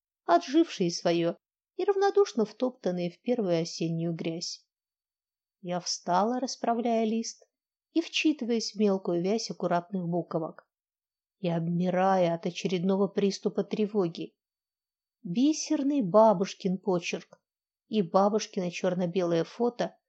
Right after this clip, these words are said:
в правом нижнем углу под датой и подписью.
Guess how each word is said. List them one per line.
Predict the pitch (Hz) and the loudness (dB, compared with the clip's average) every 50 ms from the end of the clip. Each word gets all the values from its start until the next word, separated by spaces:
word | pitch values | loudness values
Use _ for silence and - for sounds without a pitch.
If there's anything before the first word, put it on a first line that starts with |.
| _ _ | _ _
в | _ _ _ | _ _ _
правом | - 208 202 196 190 180 185 | 6 6 6 6 6 4 4
нижнем | 180 196 190 180 175 196 180 175 | 2 2 0 0 0 -2 -2 -2
углу | 175 170 185 196 214 233 240 - _ _ _ _ _ _ | -4 -2 0 0 0 0 0 -6 _ _ _ _ _ _
под | 196 185 170 165 | 0 2 2 4
датой | 165 214 220 220 220 202 196 | 4 4 4 4 4 2 2
и | 196 | 2
подписью. | - 175 156 151 - - 190 170 - - - 160 156 202 | 2 -2 -2 -2 -2 -10 -10 -8 -8 -10 -10 -12 -12 -12